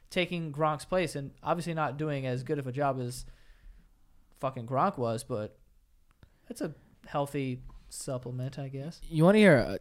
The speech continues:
Speaker 2: something about the Patriots that you said, like, if they got him, he must be good? Wanna hear a crazy stat that I heard on another podcast that I was listening to? Fifty percent of the draft picks that have been traded for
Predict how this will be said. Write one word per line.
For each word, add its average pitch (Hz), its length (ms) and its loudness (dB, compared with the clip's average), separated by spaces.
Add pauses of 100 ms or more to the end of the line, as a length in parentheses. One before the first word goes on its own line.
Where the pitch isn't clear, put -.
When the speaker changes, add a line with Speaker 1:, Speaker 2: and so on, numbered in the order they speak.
Speaker 2:
something 156 360 2
about 131 200 4
the 117 60 -4
Patriots 127 380 2
that 120 60 -2
you 117 80 -2
said, 123 160 2
like, 113 200 -2
if 120 100 -4
they 127 120 0
got 123 220 2
him, 123 60 4
he 123 80 4
must 120 200 0
be 120 100 0
good? 123 280 2 (460)
Wanna 143 240 2
hear 185 80 10
a 170 40 6
crazy 151 300 6
stat 147 240 2
that 147 100 4
I 135 40 2
heard 135 200 4
on 127 60 -2
another 123 240 2
podcast 135 600 0 (280)
that 123 120 -4
I 123 40 0
was 123 80 0
listening 135 280 -2
to? 147 200 -2 (640)
Fifty 190 440 6
percent 170 420 4 (400)
of 143 160 2
the 127 80 0
draft 131 400 2
picks 170 260 4
that 143 140 4
have 123 80 2
been 123 140 2
traded 139 380 2
for 160 360 2